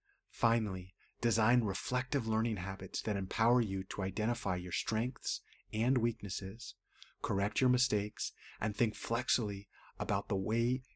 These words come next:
you perform tasks you are trying to master. This definition of learning highlights some of the most important features of learning.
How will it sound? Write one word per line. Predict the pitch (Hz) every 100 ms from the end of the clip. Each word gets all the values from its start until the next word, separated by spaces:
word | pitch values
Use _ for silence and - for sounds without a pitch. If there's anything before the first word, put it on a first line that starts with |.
| -
you | 104 123
perform | 123 120 - 104 95
tasks | - 113 104 - - -
you | - 101
are | 104
trying | - 98 92
to | 90
master. | 90 90 - - - _ _ _ _ _ _ _ _ _ _ _ _ -
This | 104 143 -
definition | 147 - 131 131 127
of | 110
learning | 101 104 107 98 95 - _ -
highlights | - 117 113 104 -
some | 113
of | 110 101
the |
most | 101 101
important | - - 120 113
features | - - 131 - 101
of | 98
learning. | 95 92 92